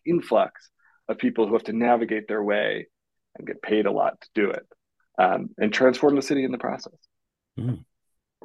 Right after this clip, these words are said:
Speaker 2: Yeah, could you be a little bit more specific about the kinds of jobs these folks are doing,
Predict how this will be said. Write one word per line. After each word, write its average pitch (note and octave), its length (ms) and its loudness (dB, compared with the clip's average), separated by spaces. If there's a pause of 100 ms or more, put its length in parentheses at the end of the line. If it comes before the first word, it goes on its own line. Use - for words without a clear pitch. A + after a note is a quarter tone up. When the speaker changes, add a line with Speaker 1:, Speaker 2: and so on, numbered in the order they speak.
(680)
Speaker 2:
Yeah, G3 140 2
could - 200 -6
you F3 60 -2
be A#3 160 0
a F#3 100 -2
little G3+ 180 4
bit G3 140 4
more E3+ 140 2
specific D#3 460 -2
about C3+ 260 0
the - 80 0
kinds C3+ 400 2
of G2+ 140 -2
jobs G#2+ 480 2
these G2+ 200 -4
folks F#2+ 280 -2
are F2 80 -2
doing, F2 380 -2